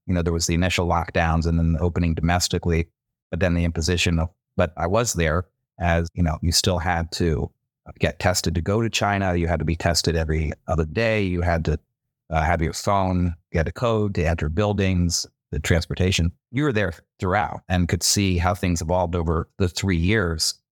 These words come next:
Not speaking as someone that runs a healthcare organization, but just as a person living in China,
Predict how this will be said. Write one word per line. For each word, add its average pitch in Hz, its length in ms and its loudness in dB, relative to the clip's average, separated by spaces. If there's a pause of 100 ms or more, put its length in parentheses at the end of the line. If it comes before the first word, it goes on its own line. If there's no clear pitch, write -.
(140)
Not 131 200 0
speaking 120 400 0
as 95 140 0
someone 101 180 2
that 80 220 -4
runs 90 580 0
a - 160 -2
healthcare 95 640 0 (520)
organization, 90 640 0
but 82 140 0
just 92 240 0
as 85 160 0
a 82 40 -4
person 87 460 0
living 92 340 0
in 80 120 -2
China, 90 540 -2